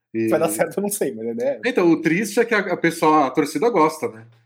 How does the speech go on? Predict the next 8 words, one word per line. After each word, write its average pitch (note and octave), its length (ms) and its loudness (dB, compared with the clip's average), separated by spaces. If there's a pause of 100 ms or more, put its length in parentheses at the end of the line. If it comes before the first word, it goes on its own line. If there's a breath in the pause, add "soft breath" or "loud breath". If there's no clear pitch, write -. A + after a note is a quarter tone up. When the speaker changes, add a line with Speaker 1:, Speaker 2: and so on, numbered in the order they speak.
(300)
Speaker 1:
Mas A#2+ 160 -2
a A#2+ 40 -6
torcida C3+ 340 -2
para D3+ 280 2
de D3 120 -4
gostar C#3+ 340 0
rapidinho C#3+ 520 -6
também. G2 240 -20